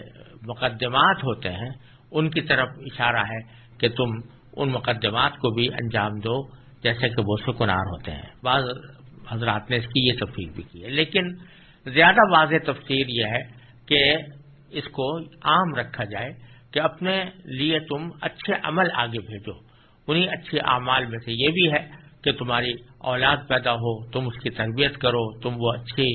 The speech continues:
اولاد ثابت ہو، تمہارے لیے صدقہ جاریہ اور ذخیرہ آخرت بنے۔ واتقوا اللہ، اور اللہ سے ڈرو۔ یہ اللہ تعالیٰ کا خاص اسلوب ہے کہ جب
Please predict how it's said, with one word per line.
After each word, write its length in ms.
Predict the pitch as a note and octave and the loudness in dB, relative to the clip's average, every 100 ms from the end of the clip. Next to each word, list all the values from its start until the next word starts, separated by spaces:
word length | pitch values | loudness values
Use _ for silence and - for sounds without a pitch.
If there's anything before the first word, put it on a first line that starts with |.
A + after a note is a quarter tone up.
| A#2 | -2
اولاد 260 | A#2 B2 B2+ - | -2 0 0 -2
ثابت 260 | A#2+ A2+ A2 | -2 -2 -4
ہو، 280 | A2+ A2 | -2 -4
تمہارے 260 | G#2+ A#2 A2+ | -2 0 0
لیے 160 | A2 A2+ | 0 -2
صدقہ 360 | A2 G#2 - | -4 -4 -2
جاریہ 360 | F#2+ G#2+ A#2+ A#2+ | -2 0 0 0
اور 100 | G2+ | -4
ذخیرہ 360 | F#2+ - A2 A#2 | -6 -4 -4 -2
آخرت 300 | A#2+ - A2 - | -2 -2 -4 -6
بنے۔ 140 | - - - - _ - _ _ - | -16 -20 -20 -20 _ -20 _ _ 4
واتقوا 480 | F#3+ G#3 D#3 - C3 | 4 4 0 2 -2
اللہ، 440 | G#2 F#2 F#2 - - - _ _ _ _ - | -2 -4 -6 -8 -18 -20 _ _ _ _ 0
اور 160 | B2+ - | 2 4
اللہ 380 | C3 A#2+ A2+ - | 2 4 2 2
سے 60 | |
ڈرو۔ 300 | G#2+ F#2+ D#2+ - - - - - _ | -4 -4 -10 -14 -20 -20 -20 -20 _
یہ 80 | E3 | 0
اللہ 160 | E3 D#3+ | 2 4
تعالیٰ 280 | D#3 D3+ D3+ | 4 2 2
کا 100 | D3+ | -2
خاص 300 | C3 - C#3 C3+ | -2 0 0 0
اسلوب 500 | C#3 A#2 C3 C#3+ A#2 | -6 -4 0 2 2
ہے 160 | A2+ A2 | 2 0
کہ 220 | - A2 | 0 -2
جب 180 | G#2+ | 0